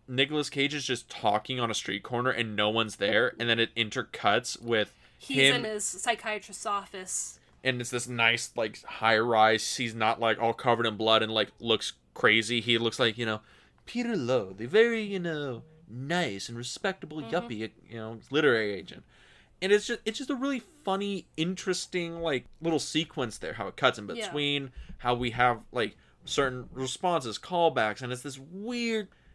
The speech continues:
Speaker 1: like, pulls you in and out of Peter Lowe's, like, headspace, and it's really cool.
Speaker 2: And that was a scene that I wanted to spoil for later.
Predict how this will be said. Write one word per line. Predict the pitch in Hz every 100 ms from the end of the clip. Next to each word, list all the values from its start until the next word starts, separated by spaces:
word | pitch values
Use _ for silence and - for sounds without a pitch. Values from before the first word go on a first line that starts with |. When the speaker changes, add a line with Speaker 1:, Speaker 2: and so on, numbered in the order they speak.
| -
Speaker 1:
like, | 160 139 - _ _ _ -
pulls | - 208 214 190
you | 165 147 -
in | 175 185 151
and | 120 -
out | 135 170 170
of | 135 113 - -
Peter | - 151
Lowe's, | 147 135 117
like, | 107
headspace, | - - 127 - - 117 107
and | 107
it's | 104
really | 110 101 127 160 110 -
cool. | 143 135 107 - - _ -
Speaker 2:
And | 247 226 214 196
that | 208 196
was | 226 214
a |
scene | 220 - 247 220
that | 202 190
I | 190
wanted | 190 185
to |
spoil | 190 - 202 202
for | - 196
later. | 202 202 190